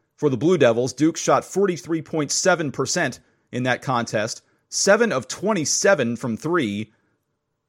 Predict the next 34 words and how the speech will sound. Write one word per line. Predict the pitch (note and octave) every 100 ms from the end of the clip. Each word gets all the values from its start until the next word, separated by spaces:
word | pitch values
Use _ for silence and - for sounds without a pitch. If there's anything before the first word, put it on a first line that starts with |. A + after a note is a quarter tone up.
| _ -
twenty-five | - F3+ E3 - D3+ C#3+ C3+ -
point | D#3+ C#3+ -
nine | B2 D3+ E3 D#3+
percent. | C#3 C3 - G2+ G2+ - _ _ _ _ -
Not | B2 C3+
a | C3
very | B2 A#2+
stellar | - - F3 E3+ C3 A#2+ -
shooting | - F3 E3 A#2+
percentage | C3+ - A#2+ G#2+
for | - A#2+
Duke | A2+ C3+
from | - A2+
the | G#2+
outside, | A2 G2+ C#3 A#2 A2
but | G#2 C#3+ -
the |
Blue | B2+ F3
Devils | C3+ A#2 B2 B2 - _ _ _ -
did | E3 G3+
manage | F3+ D3 B2
to | B2+
have | A#2+
a | G2+
huge | - A3 G#3+
second | - G3 E3+ A#2
half | E3 C3+ G#2+ - _ _ _ -
and | A#2
bounce | C#3 D3+ C3+
back | C3 C3+
in | C3
a | A2
big | G2+ F3+
way, | C3 C#3+ A#2+ G#2+ G#2+